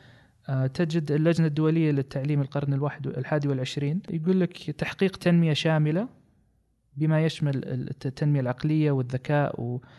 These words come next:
و-، والحساسية الاجتماعية والمسؤولية والقيم والجانب الروحي للفرد. جهة ثانية تقول لك والله غاية التعليم التحقيق الشامل للذات الإنسانية.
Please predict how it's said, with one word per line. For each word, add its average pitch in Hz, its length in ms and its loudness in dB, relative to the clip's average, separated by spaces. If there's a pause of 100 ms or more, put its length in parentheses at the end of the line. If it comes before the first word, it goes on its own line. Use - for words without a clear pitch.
(300)
و-، 147 440 -6
والحساسية 139 560 -2
الاجتماعية 135 720 0
والمسؤولية 135 800 0
والقيم 135 1000 0
والجانب 131 460 0
الروحي 160 560 -2 (100)
للفرد. 127 420 0 (800)
جهة 147 240 0
ثانية 175 320 4
تقول 175 280 0
لك 170 140 -2
والله 156 260 2
غاية 160 280 4
التعليم 160 540 0
التحقيق - 600 0
الشامل 185 420 4
للذات 156 460 2
الإنسانية. 127 600 2